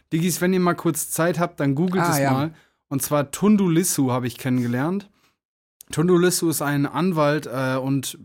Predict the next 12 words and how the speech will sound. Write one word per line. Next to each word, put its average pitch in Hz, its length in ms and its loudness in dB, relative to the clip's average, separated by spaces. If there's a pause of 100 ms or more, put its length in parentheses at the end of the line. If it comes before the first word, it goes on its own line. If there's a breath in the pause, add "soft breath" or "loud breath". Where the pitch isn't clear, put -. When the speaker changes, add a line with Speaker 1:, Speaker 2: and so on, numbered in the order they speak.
(120)
Speaker 1:
politischer 139 840 -2
Aktivist 139 600 -6
aus 127 340 -6
Tansania. 151 720 -2 (680 soft breath)
Und 131 120 -6
zwar 147 300 0
Tundu, 160 460 0 (100)
Tundu 165 240 2
Lissu 160 340 2
war 143 140 0
einer 151 220 0
der, 139 340 0